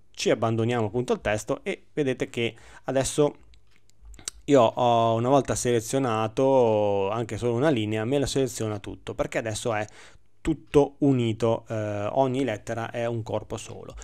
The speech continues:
Vedete che qui si è automaticamente in taglio livelli attivato il primo mio livello, dove ho le caratteristiche che poi farà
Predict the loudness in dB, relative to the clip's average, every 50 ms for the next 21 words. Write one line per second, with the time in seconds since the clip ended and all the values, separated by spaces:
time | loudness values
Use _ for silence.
0 | -18 -20 -20 -20 -10 -2 0 2 2 2 2 2 0 0 -2 -4 -2 -2 -2 -2
1 | -2 -6 -6 -4 -4 -4 -4 -6 -10 -8 -6 -6 -6 -4 -6 -6 -6 -6 -8 -6
2 | -4 -4 -4 -6 -6 -6 -2 -2 -2 -2 -2 -4 -2 -2 0 0 0 -2 -4 -6
3 | -8 -10 -8 -10 -10 -8 -8 -4 0 2 2 2 0 -2 -6 -10 -10 -10 -10 -10
4 | -2 0 2 2 2 0 -2 -4 -4 -2 0 2 4 4 4 4 2 2 0 2
5 | 4 4 4 4 2 0 -2 2 4 4 4 4 2 -2 -2 -2 -4 -4 -4 -6
6 | -4 -2 -2 -2 -2 -4 -6 -6 -4 -6 -6 -8 -6 -2 -2 -2 -2 -4 -4 -2
7 | 0 0 0 0